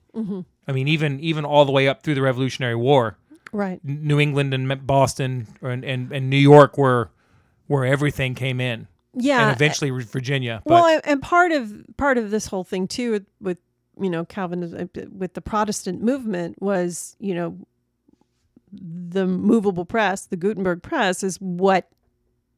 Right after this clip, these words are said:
Speaker 1: m-, made, you know, made it easy and accessible to, to, to read,
Speaker 2: Mm-hmm.
Speaker 1: right? To have things to read
Speaker 2: Yep.
Speaker 1: and to have Bibles produced.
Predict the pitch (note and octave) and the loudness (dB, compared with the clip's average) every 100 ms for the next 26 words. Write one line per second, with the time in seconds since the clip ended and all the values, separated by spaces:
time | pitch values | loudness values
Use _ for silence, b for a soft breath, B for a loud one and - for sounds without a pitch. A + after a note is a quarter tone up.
0 | _ _ _ _ _ _ _ G3 F#3+ F3+ | _ _ _ _ _ _ _ -6 -6 -4
1 | G3 G3 F#3 F3+ - F#3 E3+ E3+ F#3 F#3+ | -2 0 0 -2 -4 -4 -2 -2 0 2
2 | F3+ E3 G3 F#3 F#3 F3 E3+ - B3 A3+ | 2 0 -6 -6 -4 -4 -6 -4 -2 -2
3 | F#3+ F3+ F#3+ F3+ _ - F3 D#3+ - - | -2 -2 -6 -10 _ -16 -14 -16 -16 -6
4 | F#3 E3 - F#3+ A3+ G3 - F#3 D3 D#3 | -6 -8 -8 -4 -4 -6 -8 -12 -4 0
5 | F3+ A3 G3+ - G3 - F#3+ - F#3+ G3 | 0 0 -4 -4 -4 -2 -4 -4 -10 -6
6 | A#3 F#3+ C#3 E3 F3 F#3 A3+ G3 G3 F3 | -4 -2 -2 -4 -6 -2 -2 -2 -2 -2
7 | F3+ E3+ - E3 E3 | -6 -14 -16 -12 -12